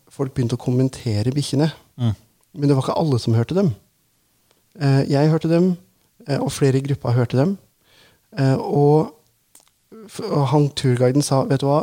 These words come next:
Speaker 1: når du kommer hit, så er det veldig mange som hører hunder. Eh, her har det vært så mye vakthunder, eh, og så mye sinte hunder. De var trent til å være sint.
Speaker 2: Mm.
Speaker 1: Altså, de var trent til å ta deg. Du skulle ikke inn på eiendommen.»
Speaker 2: Mm.
Speaker 1: Eh,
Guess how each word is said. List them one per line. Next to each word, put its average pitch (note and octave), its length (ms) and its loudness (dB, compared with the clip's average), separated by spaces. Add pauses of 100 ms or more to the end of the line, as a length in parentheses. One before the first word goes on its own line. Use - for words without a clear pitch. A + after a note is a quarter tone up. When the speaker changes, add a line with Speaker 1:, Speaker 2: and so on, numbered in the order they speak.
(220)
Speaker 1:
når C#3+ 100 -2
du D3 60 -2
kommer C#3 280 0
hit, D3 280 2
så - 140 -2
er C3 80 0
det C3 80 -2
veldig B2+ 200 2
mange A#2 160 0
som - 120 -2
hører B2 440 0
hunder. C#3+ 400 2 (840)
Eh, C#3 200 0
her B2+ 240 -2
har B2 140 -2
det C3+ 100 -2
vært B2 200 -8
så - 280 -2
mye C3+ 180 4
vakthunder, C#3+ 480 -6 (760)
eh, C#3 180 0
og F3+ 120 -4
så - 160 -4
mye D3+ 180 2
sinte C3 560 -2
hunder. B2+ 160 2
De C#3 80 2
var D3+ 120 -2
trent C3+ 420 -2
til E3+ 100 -6
å - 40 0
være D#3+ 60 -2
sint. - 380 -2 (140)
Speaker 2:
Mm. G#2 160 -6 (340)
Speaker 1:
Altså, D#3 160 -6
de D#3 100 2
var D#3 80 0
trent B2+ 420 -2
til D3 140 -2
å D3 40 2
ta A2+ 180 -2
deg. D3 160 0
Du E3+ 60 0
skulle C#3+ 280 0
ikke - 140 -6
inn A#2 160 2
på - 100 -6
eiendommen.» B2 460 2 (100)
Speaker 2:
Mm. A2 320 0 (680)
Speaker 1:
Eh, C#3 240 2